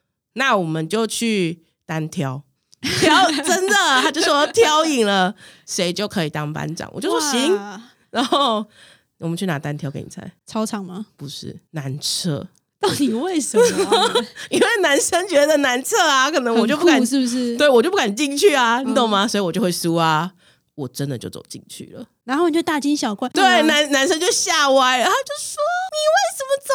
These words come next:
Speaker 1: 进来？”我就说：“不是说的要在这里单挑吗？”
Speaker 2: <laughs>
Speaker 1: 所以从此以后我就继续当班长。
Speaker 2: 然后你就赢了，
Speaker 1: 光踏-，
Speaker 2: 光是
Speaker 1: 对，踏进去就惊呆了。
Speaker 2: 所以你就是不用拳头，你就赢了。
Speaker 1: 没有，我就踏进去而已。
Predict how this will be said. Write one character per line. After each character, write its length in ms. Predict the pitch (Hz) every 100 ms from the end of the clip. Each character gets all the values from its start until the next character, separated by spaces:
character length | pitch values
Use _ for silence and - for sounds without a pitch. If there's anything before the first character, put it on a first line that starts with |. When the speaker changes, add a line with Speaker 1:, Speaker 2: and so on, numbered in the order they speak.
| 480
Speaker 1:
进 340 | 480 605 494 381
来？” 60 |
我 80 | 202
就 80 | 208
说 240 | - 185 170
：“不 80 | 165
是 140 | 170
说 200 | 165 165
的 140 | 160 175
要 100 | 180
在 100 | 170 156
这 100 | 165
里 60 |
单 260 | - 185 185
挑 260 | 208 233 226
吗？” 300 | 240 214 214 _ _ - 269
Speaker 2:
<laughs> 240 | 240 220 214
Speaker 1:
所 220 | 190 185
以 80 | 196
从 260 | - 151
此 160 | 156 165
以 80 | 156
后 180 | 160 -
我 180 | - 135
就 140 | 151
继 180 | 147 143
续 140 | 139
当 240 | 131 67 -
班 240 | - -
长。 180 | - - _ _ _
Speaker 2:
然 100 | 247
后 120 | 254
你 40 | 302
就 40 |
赢 180 | 247 240
了， 160 | 311 285
Speaker 1:
光 120 | 294
踏-， 60 | 311
Speaker 2:
光 20 |
是 60 | 285
Speaker 1:
对， 80 |
踏 220 | 359 359 294
进 200 | 320 269
去 140 | 370
就 100 | 269
惊 200 | 262 233
呆 100 | 226
了。 40 | 208
Speaker 2:
所 100 | 196
以 40 |
你 60 | 247
就 80 | 294
是 280 | 339 277 - _ -
不 140 | 254
用 200 | 359 320
拳 240 | 277 240 240
头， 240 | 233 202
你 100 | 196
就 100 | 202
赢 60 | 170
了。 60 | 170
Speaker 1:
没 80 |
有， 200 | 175 165
我 140 | 156 220
就 100 | 247
踏 220 | 254 180
进 220 | 170 165
去 240 | 143 156 82
而 280 | 52 71
已。 160 | 107 240